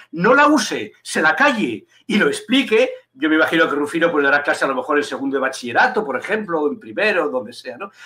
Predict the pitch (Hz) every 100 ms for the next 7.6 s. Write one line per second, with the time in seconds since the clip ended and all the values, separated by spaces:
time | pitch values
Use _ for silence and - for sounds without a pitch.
0 | 208 220 175 170 - 247 262 233 247 262
1 | 254 - _ _ _ 269 262 214 175 208
2 | 202 - 190 185 185 262 240 247 233 240
3 | 208 180 220 131 113 - - - - -
4 | 180 185 180 170 - 220 285 220 277 247
5 | 240 202 151 147 - 143 175 165 165 170
6 | - - - 220 240 254 247 - 202 165
7 | 143 131 233 208 202